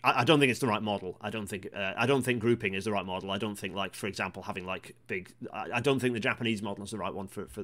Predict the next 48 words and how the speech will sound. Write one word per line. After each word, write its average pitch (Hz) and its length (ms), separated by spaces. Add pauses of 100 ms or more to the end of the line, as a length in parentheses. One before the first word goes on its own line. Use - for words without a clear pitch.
for - 140
Britain's 82 260
railways, 92 360 (180)
as 117 100
previously 95 340
discussed. - 300
We've 131 100
talked 120 180
about - 140
structure - 360 (500)
in - 100
previous 104 300
episodes. - 340 (320)
Uh, 180 80
then 196 260
we 214 120
got 160 240
to 135 180
nineteen 127 300
forty-seven, 95 640
or 95 220
rather 90 280
nineteen 104 280
forty-eight, 110 440
when 101 340
it 101 140
was, 101 220
um, 92 340
the 107 80
commencement 110 480
was 92 380
of 110 240
the - 80
Transport 135 340
Act 90 80
nineteen 98 220
forty-seven, 139 420
which 113 280 (160)
created 117 480 (440)
a 127 80
load 156 240
of 117 60
things, 98 320
including 113 320
the 104 80
British 104 240
Transport 117 380
Commission. - 360